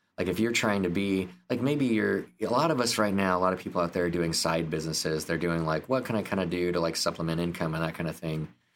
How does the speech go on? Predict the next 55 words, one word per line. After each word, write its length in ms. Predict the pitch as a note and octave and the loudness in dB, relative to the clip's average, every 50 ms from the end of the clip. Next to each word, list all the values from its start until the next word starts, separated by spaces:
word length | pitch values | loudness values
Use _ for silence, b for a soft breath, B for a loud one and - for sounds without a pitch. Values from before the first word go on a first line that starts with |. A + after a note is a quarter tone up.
| _ _ _ _ _ _ _ - | _ _ _ _ _ _ _ -2
And 120 | G2 F#2+ | 0 0
so 160 | - - G2+ | 2 2 2
maybe 280 | F#2+ G2 G2 G2 F#2 F#2+ | 2 2 2 2 2 2
you're 100 | F#2 F2 | 0 2
like, 220 | E2+ E2+ E2+ - | 2 0 0 0
"Ah, 400 | A#2+ A#2 A#2 A#2 A2+ G#2+ G#2 G#2+ | -2 0 2 2 4 4 4 2
I 40 | G#2 | 2
kinda 200 | G#2 - F2+ E2+ | 0 -2 -2 0
need 140 | E2+ E2 D#2+ | 0 0 0
to 80 | D#2+ D#2 | -2 -2
do 180 | D#2 D#2+ D2+ | -2 0 0
a 20 | D2+ | 0
website. 760 | F2 A2 A2+ A2 - - - G#2 G2+ G2+ G2 F#2+ F#2+ F#2+ F2+ | 2 0 2 0 0 0 0 0 2 2 2 2 0 0 -2
I 40 | F#2 | -2
probably 320 | - - F2 E2 E2+ E2+ E2+ | -2 -2 -2 0 0 0 0
need 160 | F2 E2+ E2+ | 0 -2 -2
to 40 | E2 | -4
have 160 | E2 D#2 - | -6 -4 -2
something." 480 | - - A2+ G#2+ - A2 G#2+ G#2 G2+ | -2 -2 -2 -2 -2 -2 0 0 -2
You 80 | G#2 G2 | -2 -2
know, 60 | F#2 F2+ | -2 0
maybe 240 | F#2 F#2 F2 F#2 | 0 -2 -2 0
you're 140 | F2 F2+ F2 | 0 0 0
an 80 | E2+ F2+ | 0 0
art 180 | F2+ F#2 F2+ | -2 -2 -2
person, 320 | - F#2+ F2+ F2 - F2 E2+ | -2 -4 -4 -2 -2 -2 -2
you're 80 | D#2+ | -2
trying 220 | D#2 - - D#2+ D#2+ | -2 -2 -2 -2 -2
to 40 | D#2 | -2
use 300 | D#2 D#2+ D#2+ D#2 - - _ _ _ _ _ - | -2 -2 -2 -2 -4 -8 _ _ _ _ _ -4
Etsy 460 | G#2+ G#2+ - - - - G2+ F#2+ F#2+ | -4 -2 -2 -2 -2 0 2 2 2
or 80 | F#2+ F#2+ | 2 2
whatever. 480 | F2+ F2+ F2+ F2+ F2 F2 F2 F2 F2+ B B B B B B B B B B B B _ _ - | 2 2 2 4 4 2 2 0 -2 B B B B B B B B B B B B _ _ -4
If 200 | - A#2 A#2 A#2 A2+ | -4 -4 -2 0 0
you 240 | A2+ B2 B2 A#2 | 2 2 4 4
were 240 | A#2 A#2 C3+ D#3 D#3+ | 4 2 2 2 2
to 180 | D3+ - - G2 | 0 0 -2 0
do 400 | E2+ F2 F2 D#2 D2+ D2+ D2+ D#2 | 0 0 0 2 0 0 0 -2
something 500 | - - - E2 E2 - F2 E2+ E2 D#2+ | -2 0 0 0 -2 -2 -2 -2 0 0
where 200 | D#2+ D#2 D#2 D#2 | 0 0 0 0
it 180 | D#2 - G2 | -2 -2 -2
was, 160 | F2 F2 E2+ - | -2 -2 0 0
like, 220 | D#2+ D#2 - - - | -2 -2 -2 -6 -8
a 80 | F2+ F2 | -4 -2
sprint 600 | - - - - E2 D#2+ D#2 D#2 D2+ - - - _ _ _ _ _ _ _ - | -2 -2 -2 -2 -2 0 0 -2 -2 -6 -10 -20 _ _ _ _ _ _ _ -4
and 100 | F#2+ F#2+ | -2 -2
to 40 | F2 | 0
figure 220 | - G#2+ G2 F#2+ F#2 | 0 0 2 2 2
out 120 | F2 F2 | 2 0
kind 140 | - - G2 | 0 0 -2
of 60 | F2+ | 0
how 160 | - - F#2 F2+ | 0 0 0 0
you 180 | F2+ F2+ E2+ | 2 2 2
work 300 | E2 E2+ F2+ D#2+ - - | 2 2 0 0 -2 -2
best, 440 | - D2+ C#2+ D2+ D2+ - - - - | -2 0 0 0 0 -2 -4 -6 -8